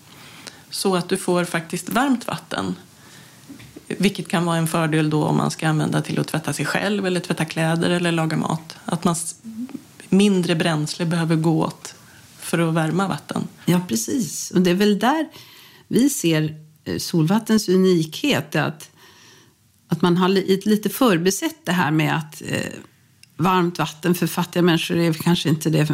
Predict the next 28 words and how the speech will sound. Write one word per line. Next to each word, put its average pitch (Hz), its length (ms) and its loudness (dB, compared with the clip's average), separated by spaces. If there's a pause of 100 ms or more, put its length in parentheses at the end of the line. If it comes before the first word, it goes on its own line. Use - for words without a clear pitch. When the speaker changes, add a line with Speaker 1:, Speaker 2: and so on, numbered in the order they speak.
Speaker 2:
första - 360 -2
man 151 200 2
pratar 160 420 -2
om, 165 240 4
och 139 200 0
det, 131 280 2
det 156 160 -2
är - 20 2
sällan 185 480 0
med 160 340 2
på - 80 -2
några 156 300 4
som 170 200 -2
helst - 300 -2
projektplaner 160 1200 0
eller 233 220 4
så. 160 300 -2 (680)
Men 180 360 2 (380)
vi 185 100 2
ser 180 240 0
ju 165 160 4
att 156 140 -2
en 156 140 2 (280)
oerhörd 214 560 4
uppskattning - 1080 0 (160)
från 170 360 2
människor 160 400 2
som - 360 -2